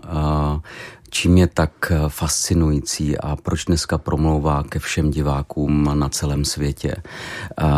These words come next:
je to právě proto, že uměl v té hudbě vystihnout naše emoce, naše, eh, naše radosti, eh, to, co, eh, to, co prožíváme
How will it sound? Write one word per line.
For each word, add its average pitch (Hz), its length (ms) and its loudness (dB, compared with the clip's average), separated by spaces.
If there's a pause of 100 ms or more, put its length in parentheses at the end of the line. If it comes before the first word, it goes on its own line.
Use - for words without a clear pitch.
(400)
je 78 180 2
to 80 460 2
právě 78 360 2
proto, 80 480 0
že 78 540 2
uměl 80 440 4
v 73 100 -10
té 80 180 0
hudbě 76 600 0 (100)
vystihnout 73 1000 -2
naše 73 360 0
emoce, 73 600 -2 (480)
naše, 78 720 2
eh, - 180 -4 (580)
naše 76 320 2
radosti, 76 720 0
eh, - 500 -8 (420)
to, 76 100 0
co, 76 640 2
eh, 76 360 -2
to, 90 120 -2
co - 180 -2
prožíváme 73 1160 2